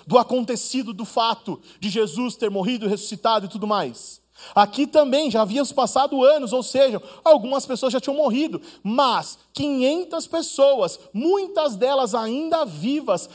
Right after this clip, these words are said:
poderiam testemunhar o acontecido. Gente, não dá pra combinar uma mentirinha com quinhentas pessoas. Sempre tem. Você tá ligado? Sempre tem.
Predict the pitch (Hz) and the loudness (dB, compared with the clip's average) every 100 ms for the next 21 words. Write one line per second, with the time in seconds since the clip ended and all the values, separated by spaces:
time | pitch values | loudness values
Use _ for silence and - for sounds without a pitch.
0 | - 247 233 233 277 294 - 254 277 - | -4 0 2 0 -4 -6 -4 -2 -2 -4
1 | - 277 277 262 220 240 294 226 - - | -4 -4 -2 -4 -4 -2 -2 -2 -6 -10
2 | - 214 214 202 196 185 - 220 131 110 | 0 0 2 -4 -4 -4 -4 -4 -6 -14
3 | _ _ _ _ _ - - 294 - - | _ _ _ _ _ -8 -4 -4 -4 -12
4 | - 208 359 320 262 302 311 254 277 254 | -2 2 2 2 0 0 -2 -2 -2 -2
5 | 247 247 240 240 - 226 220 220 240 233 | -2 -2 -2 -4 -4 -4 -4 -6 -8 -8
6 | 240 - 254 - 240 151 - - _ _ | -8 -6 -6 -4 -4 -6 -12 -16 _ _
7 | _ _ _ - - 311 339 330 320 - | _ _ _ -10 -6 -4 -4 -4 -8 -6
8 | 277 294 180 _ _ _ _ _ _ _ | -6 -4 -10 _ _ _ _ _ _ _
9 | _ - 240 226 233 214 202 131 - _ | _ -6 0 0 0 0 -2 -4 -12 _
10 | _ _ _ _ _ _ - - 359 381 | _ _ _ _ _ _ -10 -2 -2 -2
11 | 370 294 339 370 202 113 | -4 -2 -2 -2 -6 -10